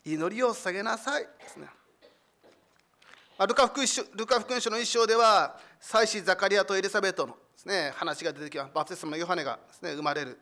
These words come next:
ですね。祭司ザカリアはですね、えー、まあ、香を焚いている間、お祈りをしている時に、神様から声を聞いて、子供が生まれるであろ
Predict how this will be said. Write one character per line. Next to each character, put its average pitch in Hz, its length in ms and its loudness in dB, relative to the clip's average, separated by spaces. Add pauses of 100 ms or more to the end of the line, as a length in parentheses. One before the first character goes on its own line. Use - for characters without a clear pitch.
で - 60 -20
す - 100 -20
ね。 - 80 -20 (1200)
祭 285 360 4
司 190 180 -2
ザ 175 160 2
カ 196 140 4
リ 196 120 4
ア 180 120 6
は 185 300 6
で 143 120 -6
す - 120 -14
ね、 208 360 0 (220)
え 165 180 0
ー、 165 40 0
ま 175 100 2
あ、 - 20 0
香 240 180 2
を 220 160 6
焚 208 220 2
い 220 60 -2
て 220 100 0
い 220 40 4
る 214 120 4
間、 208 340 2 (300)
お 214 180 6
祈 247 140 4
り 254 100 4
を 240 40 2
し 247 60 -2
て 262 100 -2
い 247 40 -2
る 240 60 -4
時 240 240 -6
に、 262 360 -4 (320)
神 214 220 0
様 190 180 -2
か 196 100 0
ら 185 100 2
声 208 220 4
を - 20 4
聞 233 220 -12
い - 20 -14
て、 269 340 -2 (180)
子 - 140 -6
供 208 220 0
が 233 100 4
生 220 100 0
ま 233 140 2
れ 349 100 -2
る 339 100 -2
で 180 120 -6
あ 165 80 -4
ろ 165 200 -8